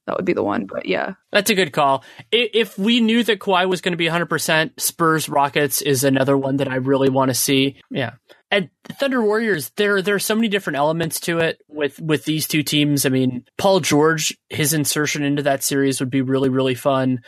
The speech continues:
Speaker 2: And p-, so much animosity, so much history between those teams, but also a lot of really good basketball players and scheme adjustments. Like, th-, those teams stress test the other one really, really well, which I enjoy quite a bit.
Speaker 1: Yeah, yeah, they really do. That's the thing, right? Like, uh,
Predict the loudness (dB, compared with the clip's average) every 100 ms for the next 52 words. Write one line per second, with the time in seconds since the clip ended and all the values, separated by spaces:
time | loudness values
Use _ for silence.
0 | -20 -10 0 2 4 2 0 _ -10 -6
1 | -4 0 2 2 0 0 0 2 2 0
2 | -2 -4 -2 0 0 0 -2 -4 -4 -4
3 | -4 -4 -4 -2 2 2 2 0 0 0
4 | 0 2 0 0 -2 0 0 0 0 0
5 | 0 -2 -2 0 0 0 -4 -2 0 0
6 | -2 -6 -2 0 2 0 -4 _ -2 0
7 | 2 0 0 0 -2 -6 _ -4 -4 0
8 | 0 2 2 0 2 2 2 0 2 0
9 | 2 0 0 0 0 2 2 2 2 2
10 | 2 4 2 2 0 0 -2 0 0 0
11 | 0 -2 -2 -4 -4 -8 _ -20 -20 -20
12 | -6 -2 0 0 0 0 0 0 0 -2
13 | -2 -2 -4 -6 -8 -6 -4 -2 0 2
14 | 2